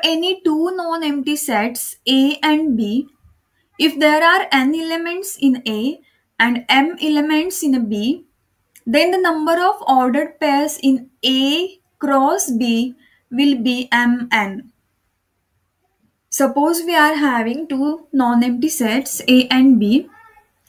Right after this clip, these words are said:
and in the set A n elements are present,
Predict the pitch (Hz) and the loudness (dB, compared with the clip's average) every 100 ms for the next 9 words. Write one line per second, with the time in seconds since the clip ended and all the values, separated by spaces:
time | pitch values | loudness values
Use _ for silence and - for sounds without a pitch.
0 | _ - 226 233 262 262 302 311 302 - | _ 0 2 2 4 4 4 0 -2 -4
1 | - 302 330 - 254 254 277 277 285 285 | -4 -4 -4 -4 -2 0 2 2 0 -2
2 | 311 311 294 277 254 311 427 - | -4 -6 -4 -4 -4 -6 -8 -16